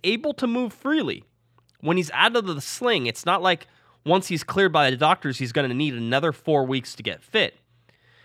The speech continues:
He's going to be able to do everything in terms of fitness, it should be a pretty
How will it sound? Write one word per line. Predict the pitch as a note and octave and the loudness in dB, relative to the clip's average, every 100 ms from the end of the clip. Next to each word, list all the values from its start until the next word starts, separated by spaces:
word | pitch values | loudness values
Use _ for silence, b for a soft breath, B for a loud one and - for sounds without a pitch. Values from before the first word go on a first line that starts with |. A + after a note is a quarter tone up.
| b b b | b b b
He's | E3 | 2
going | F#3 F#3+ | 4 4
to | |
be | D#3+ D#3+ | 4 4
able | E3 | 4
to | D3 | 0
do | D3 | 0
everything | C3+ D#3+ D#3+ D3 C3 | 2 2 0 0 0
in | |
terms | A#2 C#3 A2+ | 0 -2 -4
of | A2 | -4
fitness, | - D3+ A2+ - | -2 0 -2 -6
it | - | -8
should | - D3 | -4 -4
be | A#2 A2+ A2 | -2 -2 -2
a | G2+ G#2 | -4 -4
pretty | - C#3+ B2 | -4 -4 -2